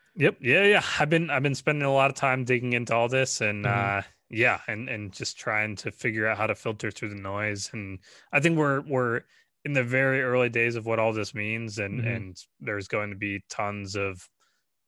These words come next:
Speaker 1: yeah, just way more noise. And, uh, I, I think Top Shot is a really interesting example of,
Speaker 2: Mm-hmm.
Speaker 1: you know, what this could all lead to. I think there's always a question of, like, utility, and the gamer in me, like, loves this stuff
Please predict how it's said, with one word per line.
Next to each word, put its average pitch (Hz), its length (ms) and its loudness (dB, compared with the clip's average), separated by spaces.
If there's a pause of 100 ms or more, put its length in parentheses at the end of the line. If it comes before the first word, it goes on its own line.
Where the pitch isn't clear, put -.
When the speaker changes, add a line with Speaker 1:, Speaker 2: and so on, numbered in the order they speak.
Speaker 1:
yeah, 139 180 0
just 110 240 -4
way 131 220 2
more 131 260 2
noise. 92 440 -4
And, 98 600 -6 (160)
uh, - 220 -10 (100)
I, 117 260 -4
I 110 240 -4
think 113 300 -4 (240)
Top 123 220 -2
Shot 117 320 -2
is 107 340 -4
a 120 80 -6
really 110 340 -2
interesting 101 480 -6
example 101 640 -6
of, 95 200 -6
Speaker 2:
Mm-hmm. 113 200 -14 (360)
Speaker 1:
you - 100 -10
know, 95 40 -10
what 101 380 -6
this 110 260 -8
could 113 360 -4
all 107 260 0
lead 110 240 -4
to. 139 260 -2 (280)
I 110 120 -2
think 110 160 -4
there's 107 200 -2
always 107 220 2
a 101 40 -6
question 107 380 -4
of, 98 100 -8
like, 95 180 -8
utility, 107 540 -4
and 101 140 -4
the 95 40 -6
gamer 104 440 -6
in 113 100 -6
me, 117 200 -4
like, 104 260 -6 (260)
loves 110 380 0
this 123 120 0
stuff - 320 -2